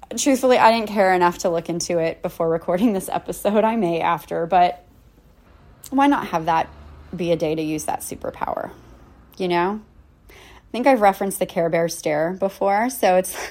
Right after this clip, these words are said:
<laughs> just stick out your belly and put that love out there. Especially if you've eaten a lot of, like, sweets,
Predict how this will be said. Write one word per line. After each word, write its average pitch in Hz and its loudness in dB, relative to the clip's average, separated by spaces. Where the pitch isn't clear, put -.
<laughs> - -20
just - -2
stick 262 2
out 302 6
your 339 0
belly 285 6
and 196 4
put 262 -8
that 254 -4
love 226 -2
out 202 -8
there. - -8
Especially 294 2
if 359 2
you've 226 -2
eaten 202 -6
a 185 -2
lot 165 2
of, 170 -4
like, - -8
sweets, 180 -8